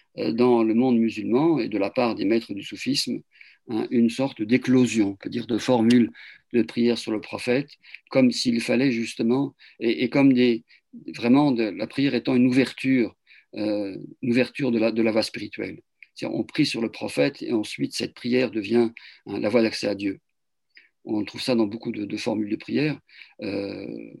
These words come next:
attribuées à Abdul Qadir al-Jilani, à Ahmed al-Rifai, plus tard à, euh, Abdel Salim Machiche, la fameuse Salat Machichia, par exemple, euh, du Cheikh Abdel Salim Machiche au Maroc, les prières d'Ibn Arabi, par exemple, et bien d'autres.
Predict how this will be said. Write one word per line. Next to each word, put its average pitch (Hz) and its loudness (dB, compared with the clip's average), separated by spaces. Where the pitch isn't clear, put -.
attribuées 110 -4
à 95 -10
Abdul - -10
Qadir - -8
al-Jilani, 104 -2
à 104 -4
Ahmed - -8
al-Rifai, 101 2
plus - -8
tard 120 2
à, 101 -8
euh, 60 -10
Abdel - -18
Salim 92 -6
Machiche, - -4
la - -12
fameuse 101 -4
Salat 104 -4
Machichia, 101 -4
par 85 -10
exemple, 143 -4
euh, - -10
du 113 -20
Cheikh 98 -8
Abdel - -8
Salim 101 -6
Machiche - -6
au 151 -18
Maroc, 147 -4
les - -20
prières - -2
d'Ibn - -8
Arabi, 160 -4
par - -8
exemple, 110 -6
et 82 -12
bien 95 -8
d'autres. 135 -4